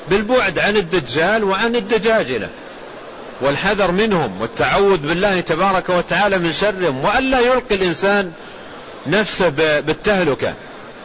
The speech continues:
وألا يعود نفسه كل ما قيل له شيء غريب، حتى وإن كان يمس الدين أو يخل بالعقيدة،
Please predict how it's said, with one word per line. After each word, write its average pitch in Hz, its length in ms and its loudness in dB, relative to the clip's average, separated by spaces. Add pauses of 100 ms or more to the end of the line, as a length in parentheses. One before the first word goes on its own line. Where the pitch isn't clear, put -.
(140)
وألا 240 340 4
يعود 214 540 4
نفسه 190 480 2 (500)
كل 226 180 4
ما 208 180 2
قيل 196 360 0
له 175 280 4
شيء 196 240 4
غريب، 165 460 2 (1500)
حتى 202 300 -2
وإن 190 260 4
كان 190 260 2
يمس 170 400 2
الدين 156 520 0
أو 143 200 2
يخل 170 360 2
بالعقيدة، 190 760 2